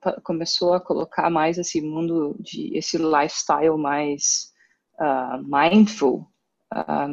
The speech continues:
isso, isso impactou um pouco nas tuas escolhas de viagem? Ah, tem alguma, alguma referência, alguma dica pra nos dar nessa, nessa linha?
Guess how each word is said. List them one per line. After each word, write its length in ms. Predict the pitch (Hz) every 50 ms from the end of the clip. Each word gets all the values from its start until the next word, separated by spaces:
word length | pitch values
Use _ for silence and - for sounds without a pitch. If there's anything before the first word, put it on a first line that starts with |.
| - 233 -
isso, 720 | 156 165 - - - 175 175 170 170 170 165 165 160 156 -
isso 240 | - 165 - - 196
impactou 640 | 190 185 180 - 175 170 - - - 156 185 214
um 60 | 226
pouco 420 | 220 - 185 190 214 240 240 - 214
nas 180 | 175 156 -
tuas 320 | - - 170 170 170 170 160
escolhas 460 | 160 - - - 180 180 180 175 165
de 100 | 151 - 151
viagem? 1000 | 147 151 147 156 175 190 208 208 214 208 196 - 196 190 190 190 185 185 185 - - - - - - _ _ _ -
Ah, 480 | 170 165 160 156 156 156 151 151 151 147 151 151 151 147 147 147 147 147 160 - _ _ _ _
tem 180 | - - 175 175
alguma, 540 | 175 170 165 175 175 175 170 165 156 156 -
alguma 300 | - 165 156 - 165 170
referência, 600 | 165 165 170 - - 143 151 165 185 185 - -
alguma 440 | 160 156 160 160 156 151 151 147 147
dica 280 | 147 - 170 180 - 175
pra 180 | - - 151 151
nos 160 | 147 151 -
dar 160 | - 160 160
nessa, 240 | 160 160 - - -
nessa 240 | - 160 160 - -
linha? 420 | 160 156 185 202 233 247 208 190